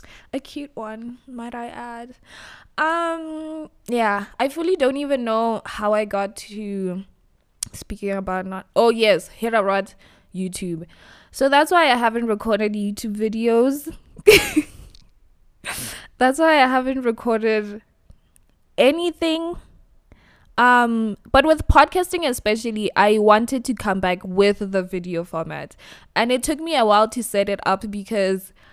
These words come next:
I am a procrastinator. I procrastinate a lot. And I think part of my procrastination is, like, it stems from perfectionism.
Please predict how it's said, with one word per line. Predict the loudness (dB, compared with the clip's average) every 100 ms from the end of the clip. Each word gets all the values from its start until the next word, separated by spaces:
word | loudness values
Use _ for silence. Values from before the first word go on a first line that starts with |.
| _ _ _ -2
I | 2 6 4
am | 4 0
a | -2
procrastinator. | 0 0 0 -2 -2 -8 -4 -2 2 2 4 2 4 2 0 -8
I | -4 -4
procrastinate | -4 -10 -10 -12 -10 -6 -2 -2
a | 0
lot. | 2 2 0 -4 -20 -20 -20 -20 _
And | -2 0 0 -2 -4 -4 -6 -8 -10 -12 -16 _ _ _ _ _ _ _ _ -6
I | -4
think | -2 -2 2
part | 4
of | 4 0
my | 0 0
procrastination | -2 -2 -2 -4 -6 -4 -6 -4 -6
is, | -4 -4 -4 -8 -14 _ _ _ _ _ -2
like, | 0 0
it | -4
stems | -2 2 2 0 -2
from | 0 0 0
perfectionism. | -2 -2 -2 -4 -4 -4 -4 -2 0 2 0 0